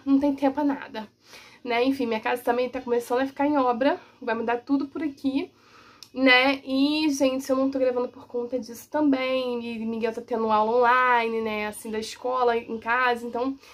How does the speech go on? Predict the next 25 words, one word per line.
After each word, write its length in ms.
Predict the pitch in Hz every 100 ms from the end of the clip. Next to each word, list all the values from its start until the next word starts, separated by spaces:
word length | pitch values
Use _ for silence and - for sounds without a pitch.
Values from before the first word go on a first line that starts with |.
| - - -
muita 380 | 247 277 311 349
coisa. 380 | - 240 247
Tem 160 | 233 277
a 60 | 285
faculdade 520 | 285 277 247 233 240
que 60 | 247
esse 160 | -
ano 100 | 233
eu 60 | 226
termino 400 | 240 226 226 226
em 60 |
nome 220 | 214 208 214
do 80 |
Senhor 240 | - 214 220
Jesus, 420 | 233 262 330 - -
<laughs> 140 | - -
né? 180 | 277 - - - - _
Então 220 | - 220 226
eu 40 |
tô 80 | 233
ficando 200 | 240 233
muito 200 | 220 -
atolada. 460 | 254 254 - - - _ _ 226
Mas 240 | 233 240
enfim, 340 | 311 - 226